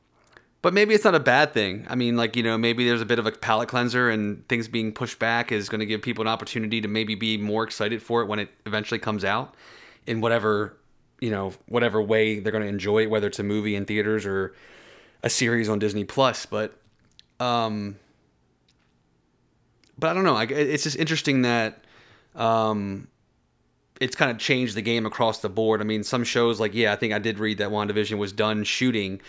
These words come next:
So a lot of that stuff being done is, is,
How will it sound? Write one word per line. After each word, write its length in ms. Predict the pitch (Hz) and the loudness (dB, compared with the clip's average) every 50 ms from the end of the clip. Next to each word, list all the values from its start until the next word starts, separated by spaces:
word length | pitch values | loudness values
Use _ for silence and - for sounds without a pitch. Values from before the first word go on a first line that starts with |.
| - - - - - - | -20 -20 -20 -20 -20 -16
So 160 | - - 127 120 | -2 0 2 2
a 20 | |
lot 220 | 113 123 127 143 | 4 4 4 4
of 60 | 147 131 | 4 4
that 180 | 131 113 107 | 4 2 0
stuff 260 | - - 127 120 117 | 0 -2 -2 -2 -2
being 260 | - 123 117 110 107 98 | -2 -4 -2 -2 -2 0
done 260 | 117 120 127 131 123 | 2 2 4 4 4
is, 320 | 110 104 101 95 - - | 2 0 -2 -4 -6 -8
is, 520 | - - 107 104 98 95 - - - - | -6 -6 -6 -4 -4 -6 -6 -6 -8 -8